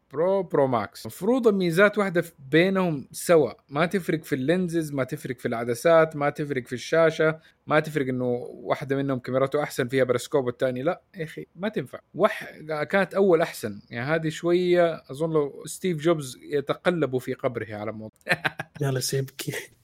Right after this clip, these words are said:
Speaker 1: <laughs> من الحجم
Speaker 2: أنا
Speaker 1: هو الحالة.
Speaker 2: علمتك كده.
Speaker 1: <laughs> يا، آه، يا ما.
Speaker 2: الجاب اللي حيسووه مو، مو حلو،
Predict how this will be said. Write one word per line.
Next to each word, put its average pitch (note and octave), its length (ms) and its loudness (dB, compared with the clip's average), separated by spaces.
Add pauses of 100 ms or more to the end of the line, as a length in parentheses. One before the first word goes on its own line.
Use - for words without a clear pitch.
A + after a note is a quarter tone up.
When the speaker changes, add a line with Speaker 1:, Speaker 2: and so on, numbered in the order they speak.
(100)
Speaker 1:
<laughs> F#3+ 1400 0
من A2 360 -4
الحجم B2 420 0
Speaker 2:
أنا C3 120 2
Speaker 1:
هو - 20 4
الحالة. C3 160 -2
Speaker 2:
علمتك D3+ 480 -4
كده. D#3+ 440 2 (300)
Speaker 1:
<laughs> C3 200 0 (960)
يا، B2 340 4 (300)
آه، G2+ 500 -6 (220)
يا D3+ 240 4
ما. A2+ 480 2 (340)
Speaker 2:
الجاب D3 640 4
اللي C3+ 100 -8
حيسووه D3 400 -2
مو، C3 180 0
مو C3+ 180 -6
حلو، B2 180 -10